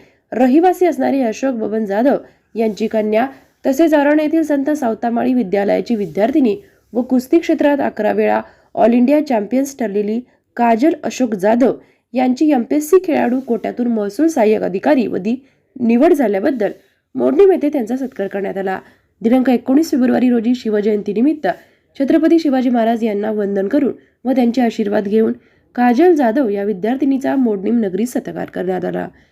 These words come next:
यावेळी जिल्हा परिषद सदस्य भारतबा शिंदे, शर्मिलाताई कोळी, संगीताताई जाधव, एमएस पाटील उर्फ बप्पा शिवाजी सुर्वे, दीपक सुर्वे,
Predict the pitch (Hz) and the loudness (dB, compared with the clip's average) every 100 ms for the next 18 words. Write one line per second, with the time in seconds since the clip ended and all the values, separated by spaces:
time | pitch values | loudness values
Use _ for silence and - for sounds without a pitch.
0 | _ _ 214 233 247 226 220 220 214 240 | _ _ 2 4 4 2 0 -2 -2 -4
1 | 247 202 190 240 254 180 175 180 180 196 | -4 -4 -4 -4 -4 -4 -6 -6 -4 -2
2 | 196 190 - _ _ _ - 302 302 339 | -2 -2 -4 _ _ _ 0 4 6 6
3 | 370 302 269 262 247 254 311 - 202 196 | 4 0 -2 0 0 0 -2 -6 -6 -6
4 | 208 196 185 196 180 226 277 170 - _ | -6 -8 -6 -6 -2 2 2 0 -4 _
5 | _ _ _ _ _ _ _ _ 240 294 | _ _ _ _ _ _ _ _ 4 4
6 | 330 - 294 262 311 - 226 - 226 202 | 4 0 0 0 -2 -2 -4 -4 -4 -4
7 | 196 208 247 233 196 175 190 214 285 277 | -4 -6 -2 -2 -2 -4 -4 0 2 0
8 | - _ _ _ _ _ 190 240 262 359 | -2 _ _ _ _ _ 0 2 4 2
9 | 359 330 277 285 | 2 2 2 0